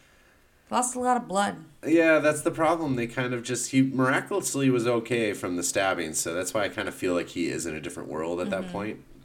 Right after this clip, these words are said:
Speaker 2: And that's
Speaker 1: So the
Speaker 2: another
Speaker 1: Cage
Speaker 2: theory I have.
Speaker 1: Rage.
Speaker 2: Or maybe the Nick Cage rage is just so real that being stabbed and barbed wired and knocked out a few times, it just,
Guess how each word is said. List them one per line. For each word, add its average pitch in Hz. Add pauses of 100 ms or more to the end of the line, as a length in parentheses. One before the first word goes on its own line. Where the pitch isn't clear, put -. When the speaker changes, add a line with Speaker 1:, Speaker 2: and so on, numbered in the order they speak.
(160)
Speaker 2:
And -
that's 185
Speaker 1:
So -
the 160
Speaker 2:
another 160
Speaker 1:
Cage -
Speaker 2:
theory 90
I 90
have. 101
Speaker 1:
Rage. - (120)
Speaker 2:
Or 101
maybe 113
the 147
Nick 135
Cage 113
rage 101
is 82
just 85
so 92
real 87
that 85
being 95
stabbed 92
and 73
barbed 82
wired 90
and 69
knocked 82
out 85
a -
few 85
times, 80
it 69
just, 69